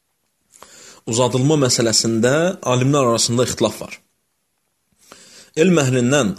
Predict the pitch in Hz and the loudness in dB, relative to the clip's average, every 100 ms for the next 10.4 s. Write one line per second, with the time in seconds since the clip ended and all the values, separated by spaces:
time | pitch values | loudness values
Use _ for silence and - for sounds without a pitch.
0 | 117 117 117 113 117 135 131 123 110 101 | -2 0 0 0 2 2 4 2 2 0
1 | 98 127 127 107 101 98 - 131 123 117 | 2 -2 0 -2 -2 -4 -4 0 2 2
2 | 127 170 - _ _ _ - - _ _ | 0 -2 -6 _ _ _ -20 -20 _ _
3 | - 85 87 90 90 143 156 123 123 127 | -16 -10 -8 -6 -2 -2 0 0 -2 0
4 | 135 131 147 190 151 151 160 131 131 131 | -2 -2 -2 -4 -2 0 2 2 0 2
5 | 135 104 90 87 - 90 - _ _ _ | 0 0 0 -2 -6 -8 -14 _ _ _
6 | _ - _ - 107 185 185 143 143 139 | _ -20 _ -8 0 2 2 0 0 0
7 | 123 120 147 - 143 139 131 - 120 - | 0 0 -2 -2 0 2 2 2 -2 0
8 | 143 113 123 131 117 107 - 185 202 - | 0 2 0 0 -2 -2 0 -2 -4 -14
9 | - - - 117 147 208 156 - 127 - | -20 -20 -8 -2 0 0 -2 -4 -6 -6
10 | 147 139 160 165 | -4 -2 0 0